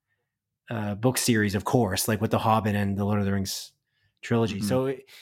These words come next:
Speaker 1: it's a little different, but, and now it's becoming this crazy jugger-, juggernaut. And you know who owns the television rights for, for Lord of the Rings currently anyway, or, or is renting it out?
Speaker 2: Amazon.
Speaker 1: <laughs> Yeah,
Speaker 2: Yeah.
Speaker 1: Amazon. So it, it's, it's cool that they
Speaker 2: Yeah, they have
Speaker 1: keep
Speaker 2: two of arguably s-, like, the biggest franchises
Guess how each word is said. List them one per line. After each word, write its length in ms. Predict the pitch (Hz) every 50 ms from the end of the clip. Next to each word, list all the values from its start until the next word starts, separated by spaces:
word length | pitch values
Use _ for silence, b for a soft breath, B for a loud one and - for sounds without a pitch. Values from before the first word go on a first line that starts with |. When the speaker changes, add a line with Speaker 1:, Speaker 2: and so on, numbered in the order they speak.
| B B
Speaker 1:
it's 100 | - 170
a 40 |
little 200 | 180 202 220 214 180
different, 560 | 135 160 180 185 185 - 131 117 107 - - -
but, 260 | - 123 117 - - _ _
and 120 | - 151 143
now 320 | 160 170 185 190 185 160
it's 100 | 156 156
becoming 320 | - 156 - 147 147 143 131
this 140 | 127 -
crazy 280 | - - 135 120 117 123
jugger-, 320 | 117 151 151 147 160 - 160
juggernaut. 420 | 131 175 170 175 160 143 135 143 -
And 320 | - 143 143 143 143 139 - - -
you 140 | - 135 147
know 120 | 156 156
who 200 | 143 151 151 147
owns 160 | 151 160 147 127
the 80 | 127
television 420 | - 156 151 151 147 143 123 127 131
rights 260 | 135 143 143 143 147
for, 460 | - - - 135 123 123 117 113 - _ _ _ _ _ _ _ _ _ _ _ _ _ _ _
for 120 | - 151
Lord 140 | 147 151 151
of 40 | 147
the 80 | 143
Rings 240 | 143 160 185 190 170
currently 480 | - - - 151 143 143 131 135 135 131
anyway, 380 | 131 135 131 127 127 131 135
or, 100 | 131 123
or 440 | 120 120 92 120 120 120 120 120 - 123
is 100 | 110 107
renting 260 | 110 123 127 139 170
it 40 | 220
out? 40 |
Speaker 2:
Amazon. 340 | 247 185 - - 131 95 - - _
Speaker 1:
<laughs> 100 | _ -
Yeah, 120 | 156 160 -
Speaker 2:
Yeah. 180 | - 262 208 156 -
Speaker 1:
Amazon. 640 | 220 196 196 208 208 185 151 165 151 147 127 123 b b b b b b b b b
So 180 | - 185 190
it, 180 | 190 196 190 - - - -
it's, 220 | 180 175 170 - 165 - -
it's 200 | - 214 165 -
cool 460 | - - 220 226 208 180 151 147 B B B B B B -
that 260 | 156 143 165 151 151
they 80 | 170
Speaker 2:
Yeah, 40 | 165
they 80 | 151 185
have 120 | 196 185
Speaker 1:
keep 80 | 170 156
Speaker 2:
two 220 | - 170 185 190
of 60 | 180
arguably 520 | 147 143 143 151 151 147 147 151 143 151 147
s-, 200 | 127 - - -
like, 240 | 131 123 110 - -
the 80 | 127
biggest 380 | 113 98 120 123 123 120 - -
franchises 960 | - 113 110 113 127 113 - 104 95 95 90 92 92 92 90 - - - -